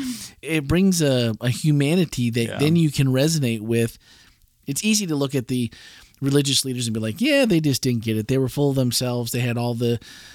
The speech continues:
Speaker 1: you know, they were pretty wealthy as it went, at least as far as Jews were concerned, and all of the different things that they had above everybody else.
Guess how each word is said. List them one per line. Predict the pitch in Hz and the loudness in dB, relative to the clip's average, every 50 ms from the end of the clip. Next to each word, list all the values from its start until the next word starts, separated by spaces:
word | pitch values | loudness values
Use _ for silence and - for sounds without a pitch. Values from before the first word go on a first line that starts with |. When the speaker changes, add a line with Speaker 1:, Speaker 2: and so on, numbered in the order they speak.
| - - _ _ - | -20 -20 _ _ -2
Speaker 1:
you | 123 | 0
know, | 117 | 2
they | 123 127 127 | 4 4 2
were | 127 123 | 2 0
pretty | - 143 135 127 | 0 0 2 2
wealthy | 120 117 117 117 120 117 - 123 120 120 120 | 2 2 2 2 0 0 0 0 0 0 2
as | 117 113 113 113 117 | 2 0 0 -2 -2
it | 104 | -4
went, | 104 113 117 120 120 107 - | -4 -4 -2 -4 -4 -4 -6
at | 92 104 107 | -8 -6 -2
least | 110 120 120 120 - - - | -2 0 0 0 -2 -2 -2
as | 107 104 101 - | -4 -4 -4 -4
far | - 131 120 113 | -2 0 2 2
as | 110 104 | 2 0
Jews | - - 123 127 127 120 110 107 | 0 2 2 2 2 0 -2 -4
were | 101 110 110 - | -6 -6 -6 -4
concerned, | - 113 107 - - 120 117 117 120 - - - - - - - - _ _ - | -2 -2 0 0 0 0 0 0 -2 -4 -8 -16 -20 -20 -20 -20 -20 _ _ -4
and | 131 131 123 120 120 | -2 0 0 0 -2
all | 80 117 139 147 151 | -2 0 2 2 2
of | 147 139 | 2 0
the | 135 | -2
different | 131 139 123 - 127 123 117 - - 80 120 - | -2 -2 -2 -2 -4 -4 -4 -6 -12 -14 -6 -2
things | 143 131 131 127 117 | 0 0 0 0 0
that | 127 113 - | -2 -2 -2
they | 135 123 123 | -2 -2 -2
had | 110 110 135 127 120 117 | -2 -2 -2 -2 -4 -4
above | 110 98 98 104 113 117 113 107 | -4 -6 -4 -4 -2 -2 -2 -4
everybody | 107 98 110 117 123 117 107 113 107 110 107 113 | -4 -6 -4 -4 -2 -2 -2 -2 -4 -4 -4 -4
else. | 131 139 131 117 110 - - | -4 -4 -2 -2 -4 -4 -6